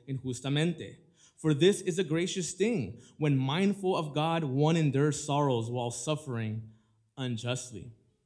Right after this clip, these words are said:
Si el criado se sometía a su amo cruel, para hacer el bien delante de Dios, pero si resultaba en sufrimientos, el texto dice que este sufrimiento,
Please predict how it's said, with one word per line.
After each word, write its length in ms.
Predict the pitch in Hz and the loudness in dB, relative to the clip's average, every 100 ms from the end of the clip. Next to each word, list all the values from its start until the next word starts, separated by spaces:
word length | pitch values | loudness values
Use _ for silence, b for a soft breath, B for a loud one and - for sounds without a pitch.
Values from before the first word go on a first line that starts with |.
| _ _ _ _ _ - | _ _ _ _ _ -12
Si 260 | - 170 | -2 4
el 200 | 160 156 | 4 4
criado 840 | 160 139 147 196 160 117 117 120 - | 2 4 4 4 2 0 -2 -6 -10
se 140 | - | -4
sometía 640 | 151 165 151 135 170 220 226 | 0 2 2 0 -2 -2 0
a 40 | |
su 220 | 226 190 | 0 -2
amo 600 | 139 165 160 156 156 - - | 0 0 2 2 0 -8 -8
cruel, 640 | 131 117 117 151 196 - B B | -4 -2 0 0 -2 -8 B B
para 160 | 151 131 | -4 -4
hacer 380 | - - 185 226 | -4 -4 0 2
el 160 | 240 | 2
bien 340 | 180 160 175 196 | 2 4 6 6
delante 440 | 160 143 139 143 | 4 4 2 0
de 120 | 135 | -2
Dios, 480 | 123 107 110 131 - | -2 -4 -4 -6 -6
pero 140 | 147 135 | -6 -4
si 180 | 160 | -2
resultaba 640 | 147 139 151 131 143 196 226 | -2 -2 -4 -4 0 0 0
en 60 | |
sufrimientos, 920 | 208 196 156 143 147 180 175 120 117 - B B | 0 -2 0 2 4 2 0 -4 -4 -8 B B
el 220 | 139 127 | -4 -4
texto 360 | 143 165 160 165 | 0 -2 0 -2
dice 340 | 139 156 165 | 0 -2 -4
que 260 | 160 101 151 | -6 -4 -2
este 380 | 156 - 160 156 | -2 -2 -2 -2
sufrimiento, 1000 | - 135 131 135 151 165 156 104 110 | -2 -4 0 2 4 4 2 -2 -6